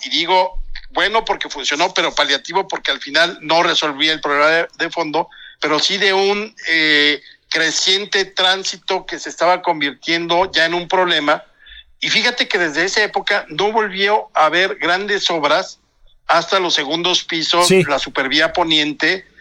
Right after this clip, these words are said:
Speaker 1: y, eh, pues, la llegada del Metrobús y de todos estos, eh, servicios que no, no se tenían.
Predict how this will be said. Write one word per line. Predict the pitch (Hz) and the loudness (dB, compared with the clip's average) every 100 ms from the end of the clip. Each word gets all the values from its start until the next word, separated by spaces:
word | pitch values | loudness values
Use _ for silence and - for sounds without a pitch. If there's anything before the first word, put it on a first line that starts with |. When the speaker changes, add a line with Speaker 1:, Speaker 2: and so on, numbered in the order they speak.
| _ _ | _ _
Speaker 1:
y, | - 220 247 - | 0 2 2 0
eh, | 165 139 131 | 0 0 0
pues, | 139 | 0
la | 143 | 0
llegada | 143 156 165 165 | 2 2 4 2
del | 143 | 0
Metrobús | 135 135 139 135 151 175 170 170 170 165 - | -2 -4 -2 -2 0 0 0 0 -2 -4 -4
y | |
de | - - | -4 -2
todos | - 165 - | 0 0 -2
estos, | 165 170 - - | -4 -6 -6 -10
eh, | 139 | -8
servicios | - 127 135 147 165 | -4 -4 -4 -2 -2
que | - | -2
no, | 147 156 - | -2 -2 -2
no | 160 | -4
se | 151 147 | -4 -4
tenían. | 139 127 123 | -2 -2 -4